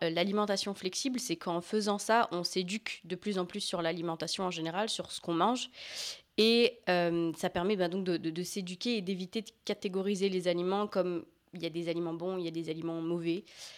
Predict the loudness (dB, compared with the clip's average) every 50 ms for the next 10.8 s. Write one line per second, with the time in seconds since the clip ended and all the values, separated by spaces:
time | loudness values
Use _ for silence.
0 | -20 -20 _ _ _ 2 4 4 6 6 4 4 2 0 -4 -4 -4 -4 -4 -4
1 | -4 -6 -8 -8 -4 0 2 2 2 2 0 -2 -4 -6 -8 _ -6 -4 0 2
2 | 2 2 2 2 0 0 2 2 2 2 0 -2 0 -2 -2 -4 -4 -4 -6 -4
3 | -4 -4 -2 -2 0 0 0 2 2 0 0 -2 -6 -12 -8 -4 -4 -2 -4 -4
4 | -8 -10 -10 -10 -10 -8 -6 -4 -4 -4 -6 -8 -6 -6 -6 -6 -6 -6 -4 -4
5 | -4 -4 -2 2 4 4 4 4 2 -2 -6 -6 -4 -2 -2 -2 -2 -4 -6 -8
6 | -8 -8 -8 -8 -6 -4 -2 -2 -2 -2 -2 -2 -2 -2 -2 -4 -8 -14 -20 -20
7 | -20 -20 _ _ -6 -2 -2 0 0 -2 -4 -2 0 2 2 2 2 0 0 0
8 | -2 -2 -6 -20 _ _ -20 -20 -18 -18 -18 -18 -14 -6 0 4 6 8 8 8
9 | 6 4 0 _ _ _ _ -4 0 2 2 4 6 4 4 4 4 4 2 2
10 | 2 2 0 2 2 0 0 0 0 4 6 6 6 6 2